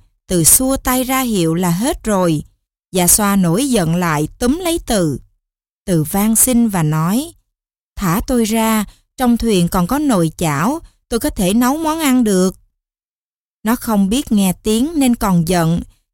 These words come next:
Từ lấy tay làm hiệu, nó tựa hồ cũng biết được ý. Theo trước thuyền, lấy đồ dùng đem vào động, chụm củi, đốt lửa, nấu chỗ thịt hươu còn thừa, cho chín rồi đưa cho ăn.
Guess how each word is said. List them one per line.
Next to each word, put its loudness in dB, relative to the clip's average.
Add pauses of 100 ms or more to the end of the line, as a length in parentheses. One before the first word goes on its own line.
Từ 2
lấy -2
tay 0
làm 0
hiệu, 0 (320)
nó -2
tựa -2
hồ 0
cũng -2
biết -2
được -2
ý. 0 (500)
Theo 0
trước -4
thuyền, 2 (260)
lấy 0
đồ 0
dùng 2
đem 0
vào 0
động, 0 (440)
chụm 2
củi, 0
đốt 0
lửa, 0 (360)
nấu 2
chỗ 0
thịt -6
hươu 0
còn 0
thừa, 0 (500)
cho 0 (120)
chín 0 (140)
rồi 0
đưa 0
cho -4
ăn. 2